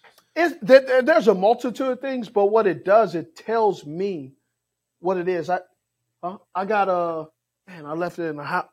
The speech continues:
I left it, uh, I left it in there, but I got this paper that has, like,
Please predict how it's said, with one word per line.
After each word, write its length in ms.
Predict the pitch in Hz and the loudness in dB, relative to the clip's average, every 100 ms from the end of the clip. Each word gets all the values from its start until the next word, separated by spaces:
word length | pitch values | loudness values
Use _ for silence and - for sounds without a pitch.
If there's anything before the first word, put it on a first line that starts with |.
| - | -4
I 80 | 175 | 0
left 300 | 214 202 170 | 0 0 -4
it, 100 | - _ _ _ _ _ _ _ _ _ _ _ _ _ _ _ _ _ _ | -6 _ _ _ _ _ _ _ _ _ _ _ _ _ _ _ _ _ _
uh, 300 | 139 135 127 120 160 | -20 -18 -18 -14 -8
I 80 | |
left 260 | 180 196 196 | -2 -2 0
it 80 | 190 | 0
in 100 | 202 | 0
there, 160 | 185 | -2
but 140 | 151 180 | 0 0
I 80 | 220 | 0
got 180 | 202 | 0
this 160 | 190 143 | -2 -6
paper 360 | - 202 196 165 | -2 2 2 2
that 100 | 156 | -2
has, 340 | 160 156 143 | -2 -4 -4
like, 240 | 151 135 | -6 -6